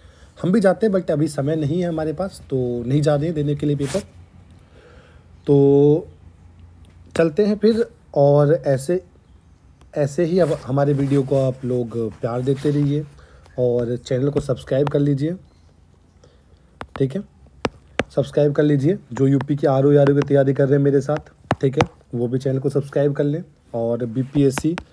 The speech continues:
ठीक है, आपको पता है पीटी मेरा हो गया था, ठीक है, पीटी मेरा हो गया था और मेंस में नहीं दे रहा हूँ,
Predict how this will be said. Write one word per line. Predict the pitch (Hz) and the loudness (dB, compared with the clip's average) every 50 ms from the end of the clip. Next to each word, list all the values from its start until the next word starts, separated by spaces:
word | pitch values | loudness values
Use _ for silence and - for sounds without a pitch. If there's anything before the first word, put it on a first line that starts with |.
| _ _ _ _ _ _ _ - | _ _ _ _ _ _ _ -2
ठीक | 143 139 160 | -2 0 0
है, | 185 190 - - | -2 -4 -4 -4
आपको | 135 127 - - - | -4 -4 0 0 0
पता | 147 147 139 143 160 156 | 2 2 2 2 2 0
है | 151 156 190 - - - _ _ _ _ - | 2 0 -2 -4 -8 -10 _ _ _ _ -4
पीटी | - _ _ - 147 139 165 156 | -4 _ _ 0 2 4 2 4
मेरा | 143 143 143 160 | 4 4 4 4
हो | 165 123 123 | 2 0 -2
गया | 113 113 117 117 | -2 -2 -4 -4
था, | 123 - - 180 233 - _ _ _ _ _ | -4 -4 -6 -8 -8 -8 _ _ _ _ _
ठीक | 123 110 - 156 | -8 -8 -6 -8
है, | 180 - - _ _ _ _ _ - - _ _ - | -10 -10 -14 _ _ _ _ _ -20 -20 _ _ -6
पीटी | 147 131 139 139 | -2 0 2 2
मेरा | 135 135 135 127 | 2 2 2 0
हो | 107 120 117 | -2 -4 -4
गया | 120 127 135 | -2 -2 -2
था | 131 - 208 233 - _ _ _ _ _ _ _ - - | -2 -4 -8 -10 -10 _ _ _ _ _ _ _ -8 -6
और | 120 117 | -6 -4
मेंस | 113 120 127 131 131 131 - | -4 -2 -2 -2 -2 -2 -2
में | 135 165 - - - - | -4 0 0 -2 -2 0
नहीं | 143 139 123 127 113 | -2 0 0 -2 -4
दे | 104 101 | -4 -6
रहा | - - - 95 | -6 -4 -6 -6
हूँ, | 92 | -8